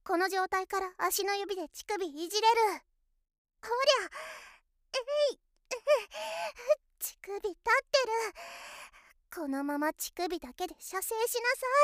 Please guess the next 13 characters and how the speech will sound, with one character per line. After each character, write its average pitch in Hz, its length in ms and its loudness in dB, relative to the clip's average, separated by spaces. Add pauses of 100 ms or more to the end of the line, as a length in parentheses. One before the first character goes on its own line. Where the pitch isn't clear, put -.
い。 - 680 -2
う、 - 0 -
う、 - 840 -16 (1300)
う、 - 80 -18 (460)
う - 60 -20
ー - 20 -20 (260)
ん。 349 240 -10 (2250)
い - 60 -4
じ 359 180 -8
り 392 180 -2
づ 381 140 -6
ら 381 80 0 (340)
い。 359 60 -12